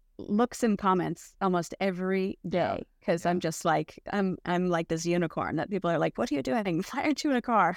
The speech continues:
Speaker 1: <laughs> You know, um, it, it, like, it, it's, it, it's amusing to me how pe-,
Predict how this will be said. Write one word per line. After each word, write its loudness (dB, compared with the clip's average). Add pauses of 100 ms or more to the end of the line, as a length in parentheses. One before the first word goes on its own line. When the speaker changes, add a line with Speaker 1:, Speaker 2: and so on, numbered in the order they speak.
Speaker 1:
<laughs> -2
You 0
know, 0 (420)
um, 4
it, 0
it, -4
like, 2
it, -4 (120)
it's, -2 (220)
it, -10 (340)
it's 0 (340)
amusing 4
to -2
me 0
how 0 (680)
pe-, -4